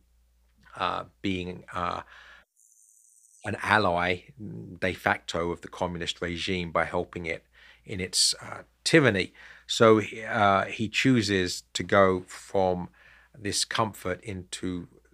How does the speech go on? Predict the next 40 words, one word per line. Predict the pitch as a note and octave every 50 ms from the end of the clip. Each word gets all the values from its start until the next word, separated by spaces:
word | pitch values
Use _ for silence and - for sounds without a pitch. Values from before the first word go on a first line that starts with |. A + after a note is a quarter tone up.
| - F#2
uh, | - - - G#2+ A2 G2+ G2 F#2+ - - - F#2 F#2 -
the, | G2 F#2+ F#2+ F#2 F#2
the | F#2+ F2+
harsh | G2 - - A2 G2+ G2 - -
labor | - G#2 G#2 A2 G#2 G2+
camps. | - - - F2 E2 - A2+ - - - - - - - - - - - - - _
He | - A#2 A#2
writes | B2+ C3+ A#2+ -
about | - A#2 B2+ A#2+ - - F#2+
that | A#2 C#3+ D#3+ D3 B2 B2 - -
in | A#2 A2+
One | A#2 A#2+ A#2+ A2+
Day | G2+ A#2 A2+
in | A2 G#2+
Life | G#2+ A2 G#2 -
of | A#2 G2+
Ivan | A2+ G2 G#2 G2
Den-, | F2+ G2+ F#2+ G2 F#2+
Denisovich, | - - G#2 F#2+ F2+ - - B2 B2+ A#2 A#2+ C#3 C3+ C#3+ - -
which | B2 - -
is | G2+
a | G#2
novel | G2+ G#2 A2+ A2 G#2 G#2+
you | G2+ G2 G2
really | F#2+ G#2 G2+ G2 G2 F#2
should | F2+ - - - A#2+ G#2+ F#2+ F2+
read. | F#2 G2 G2+ G#2+ F#2+
It's | F2+ -
short, | - - - - - A2+ G2+ G#2 A2+ - - -
unlike | G#2+ G#2+ G2+ G2 -
many | A#2 A#2+ A2+ A2
of | G2
Solzhenitsyn's | - - G#2 G2 G2 G#2 F#2 - -
novels | G2 F#2+ F#2+ G#2 G#2 F#2+ -
that | F2+ -
are |
chunky | - - - A#2 A#2 A2+ A2 - - G2+
and | F#2+ F2+ F2+ _ _ _ _ _ - - - _ _ _ _ _
hard | - - - - - - G#2+ G#2 G2+ G2 F2+ -
going. | - A2+ A2+ G2+ F#2 F#2+ G#2 G2+